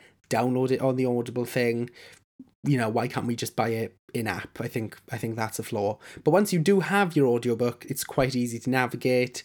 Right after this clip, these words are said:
It's quite easy to jump back. It never really loses your place. And, you know, you can just sit there for hours and hours listening to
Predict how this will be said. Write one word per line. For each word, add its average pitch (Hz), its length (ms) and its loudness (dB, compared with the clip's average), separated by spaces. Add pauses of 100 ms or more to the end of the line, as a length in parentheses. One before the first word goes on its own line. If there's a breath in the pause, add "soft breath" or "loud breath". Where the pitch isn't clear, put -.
(220 loud breath)
It's - 80 -14
quite 123 240 0
easy 117 220 -6
to 123 100 -8
jump 113 300 -4
back. 131 400 0
It 110 80 -2
never 117 200 -4
really 113 280 -4
loses 117 320 -6
your 113 80 -6
place. 143 640 0 (500 loud breath)
And, 135 480 2
you 151 80 2
know, 123 300 0 (120)
you 131 100 -6
can 135 120 -6
just 127 140 -4
sit 135 140 0
there 127 100 -2
for 123 160 -8
hours 123 240 -2
and 123 80 -2
hours 117 240 -2
listening 117 340 -4
to 113 260 -2